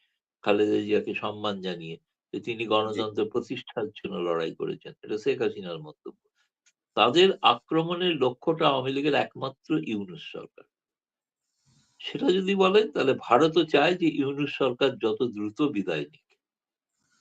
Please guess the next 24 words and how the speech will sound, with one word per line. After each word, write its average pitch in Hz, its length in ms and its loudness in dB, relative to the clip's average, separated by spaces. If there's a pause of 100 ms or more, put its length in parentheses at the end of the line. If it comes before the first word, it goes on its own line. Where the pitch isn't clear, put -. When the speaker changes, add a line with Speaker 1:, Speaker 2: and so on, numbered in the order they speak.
Speaker 1:
সেটা 143 200 6
ঘটনা। 87 380 -2 (420)
সেটা 139 260 0
ভারতের 127 400 2
ব্যাপারে 117 340 2
কোনো, 120 240 -6 (560)
মানে, 113 320 -2
নিউ 151 380 0 (240)
ঢাকায় 151 380 6
গিয়ে 151 260 6
ইউনূসের 139 380 2
সঙ্গে 147 280 -4
দেখা 120 280 0
না 127 180 -2
করাটা 139 320 2
তো 143 80 0
একটা 131 200 0
বড় 101 220 0
সিগন্যাল। - 420 -14 (800)
কারণ 143 240 2 (200)
Speaker 2:
জি। 147 180 -2
Speaker 1:
ইউনূস 196 360 4
actually 170 600 0 (460)
ভারতকে, 143 640 0